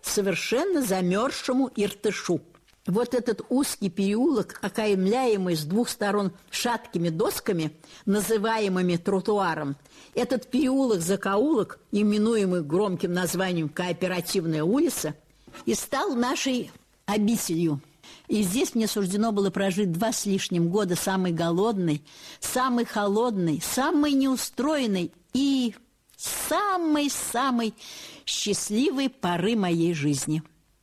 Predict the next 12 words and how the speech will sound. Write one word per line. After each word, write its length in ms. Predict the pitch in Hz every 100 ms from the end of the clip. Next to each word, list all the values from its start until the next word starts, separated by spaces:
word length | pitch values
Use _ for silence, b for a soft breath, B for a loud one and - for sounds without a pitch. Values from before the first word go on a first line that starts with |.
| _ _ _ _
Как 220 | 269 359
только 320 | - 277 226 214
Володя 480 | 233 240 214 151
с 100 | 160
помощью 480 | - 233 226 190 -
спектра, 500 | - - 185 - 156
ну, 140 | 160 165
конечно 520 | 196 208 269 - 233
же, 120 | 190
с 80 | -
помощью 420 | 202 180 160 180
спектра, 540 | - 185 143 - 143